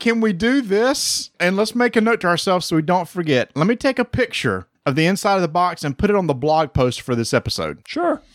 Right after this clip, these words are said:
Speaker 1: So people can go out to roll dice take names dot com, look at the blog post for this episode, and we'll have a picture of the top and bottom of the box and, and show you what we're seeing. And maybe you can explain to us why one's considered, how y-, I, I don't even know. I can't even explain it.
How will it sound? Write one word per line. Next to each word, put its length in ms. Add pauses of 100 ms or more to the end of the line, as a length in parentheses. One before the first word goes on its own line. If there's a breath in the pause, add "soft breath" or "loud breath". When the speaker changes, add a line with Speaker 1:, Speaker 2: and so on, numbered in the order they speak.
(160 soft breath)
Speaker 1:
So 160
people 240
can 160
go 140
out 200
to 80
roll 220
dice 260
take 220
names 360
dot 300
com, 360
look 160
at 80
the 60
blog 340
post 200
for 100
this 180
episode, 560 (320 loud breath)
and 100
we'll 120
have 180
a 80
picture 580 (300 soft breath)
of 160
the 80
top 400
and 160
bottom 140
of 140
the 40
box 420
and, 340
and 440
show 320
you 100
what 220
we're 160
seeing. 280
And 140
maybe 220
you 100
can 140
explain 400
to 120
us 280 (320 loud breath)
why 220
one's 260
considered, 680
how 220
y-, 200 (400)
I, 160
I 140
don't 180
even 180
know. 160
I 120
can't 160
even 120
explain 280
it. 80